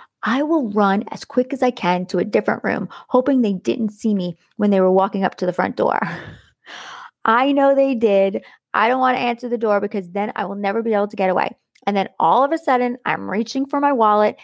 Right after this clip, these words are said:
handing them money just so they will leave. <laughs> So I don't recommend starting off your meditation practice with more than five minutes for the first time. My friends, there is no right or wrong way to meditate.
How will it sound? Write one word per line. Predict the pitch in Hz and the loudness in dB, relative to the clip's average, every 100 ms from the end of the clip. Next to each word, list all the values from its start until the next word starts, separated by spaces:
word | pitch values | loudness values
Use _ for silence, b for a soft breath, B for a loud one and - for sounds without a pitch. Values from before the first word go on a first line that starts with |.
| B | B
handing | - 202 240 254 | 0 2 2 0
them | 254 | 0
money | 220 196 196 190 | 0 0 -2 -6
just | - 190 208 - | -2 -2 -2 -2
so | 190 | 2
they | 185 | 2
will | 180 185 | 2 0
leave. | - - 214 196 | -4 -6 -6 -8
<laughs> | 175 B B _ b b b | -8 B B _ b b b
So | - - 233 - - _ - - | -4 0 0 0 -6 _ -14 -4
I | |
don't | 220 226 | 0 0
recommend | 247 220 - 202 190 202 | 2 0 0 0 -2 -2
starting | 196 185 190 | -2 0 0
off | 185 - | -4 -6
your | 190 | -6
meditation | 175 180 190 180 | -6 -4 -6 -6
practice | 180 170 165 190 175 _ | -6 -6 -4 -8 -8 _
with | 190 185 | -8 -2
more | 196 185 | 0 0
than | 175 - | -2 -2
five | 190 185 190 185 | 2 2 2 -2
minutes | - 190 - | -4 -4 -6
for | - | -8
the | - | -6
first | - - | -6 -6
time. | - - 226 - _ _ _ b b b | -4 -4 -6 -16 _ _ _ b b b
My | 240 | 0
friends, | 240 247 214 196 | 2 2 0 0
there | 233 | 0
is | 233 240 | 0 0
no | 220 | -4
right | 196 196 240 - _ - | 0 2 2 -2 _ -2
or | 240 | 0
wrong | 208 196 196 | 2 2 2
way | 180 175 185 - | 0 0 0 -4
to | - | -6
meditate. | 175 - - - - | -4 -4 -4 -6 -6